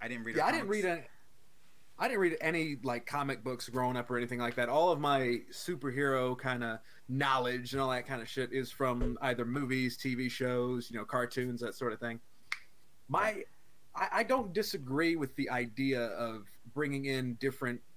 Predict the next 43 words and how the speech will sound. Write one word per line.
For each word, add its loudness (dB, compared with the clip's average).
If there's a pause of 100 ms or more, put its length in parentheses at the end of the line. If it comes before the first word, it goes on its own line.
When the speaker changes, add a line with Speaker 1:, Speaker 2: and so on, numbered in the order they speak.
Speaker 2:
like, 0
a -4
little 2
bit 0
more 0
diverse 0
superheroes -4
and -6
all -4
that -4
kinda -6
shit. -4
I 2
actually -2
like 4
a -2
lot 2
of -6
the -10
new -2
Avengers -2
that -10
they -4
brought -4
in, -2 (460)
like -2
Falcon 0
and, -6
like, -4
Scarlet 0
Witch -4
and -4
all -2
them -8
people. -6
I -4
think -6
it's -12
great. 0 (440)
My 4
main 0
problem 4
with 0